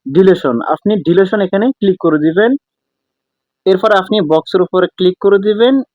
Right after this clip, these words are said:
উপরের দিকে একটা লেখা আছে, "Why do you want to delete?" মানে আপনি কেন ডিলিট করতে চান বা মুছে ফেলতে চান, সেই বিষয়ে আপনি সংক্ষেপে এখানে কিছু লিখে দিবেন।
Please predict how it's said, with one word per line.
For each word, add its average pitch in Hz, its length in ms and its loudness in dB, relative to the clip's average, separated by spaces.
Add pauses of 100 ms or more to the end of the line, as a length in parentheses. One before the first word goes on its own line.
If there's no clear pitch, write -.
(120)
উপরের 208 280 2
দিকে 208 160 2
একটা 190 200 0
লেখা 156 260 0
আছে, 175 240 -2 (280)
"Why 160 300 2 (240)
do 151 180 0
you 214 200 2
want 180 240 0
to 240 160 -4 (240)
delete?" 185 360 2 (100)
মানে 151 280 0 (420)
আপনি 175 240 0 (120)
কেন 180 200 2 (500)
ডিলিট 190 320 2
করতে 165 280 -2
চান 131 200 -4 (100)
বা 143 160 2
মুছে 175 360 -2
ফেলতে 180 320 -2
চান, 165 220 -2 (400)
সেই 220 540 2 (300)
বিষয়ে 196 260 2
আপনি 196 240 -2
সংক্ষেপে 220 520 -6
এখানে 190 300 0
কিছু 190 260 -6
লিখে 175 240 0
দিবেন। 170 340 0